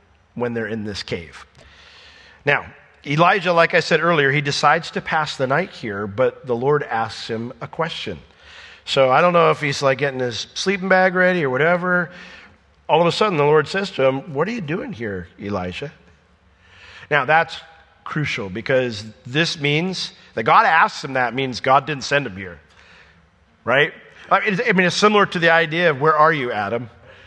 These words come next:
It's so similar. Where are, like, God, it's not like God didn't know why Adam was there, and it's certainly why God didn't know why Elijah's here. But in both cases, Adam and Elijah are not where God sent them. They're not where they're supposed to be.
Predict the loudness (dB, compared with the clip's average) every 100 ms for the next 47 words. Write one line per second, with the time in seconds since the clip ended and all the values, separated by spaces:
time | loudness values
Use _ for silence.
0 | -16 -8 -4 -2 0 2 4 2 2 2
1 | 4 6 6 6 2 4 2 2 -2 4
2 | 4 6 6 6 2 4 4 6 6 8
3 | 6 4 -2 2 4 6 4 0 -6 0
4 | 0 4 4 4 6 6 4 4 4 4
5 | 2 4 6 6 6 6 4 2 -2 2
6 | 2 2 -6 -20 -20 _ _ -10 2 2
7 | 2 -2 0 4 4 4 0 0 0 -2
8 | -2 -2 -8 -12 _ _ _ _ _ _
9 | 2 2 4 0 2 2 2 0 0 0
10 | 0 -4 -4 -8 -4 -4 -6 -12 -10 -10
11 | -10 -16 -18 _ _ _ -6 -6 -6 -8
12 | -8 -12 -12 -14 -14 -16 -16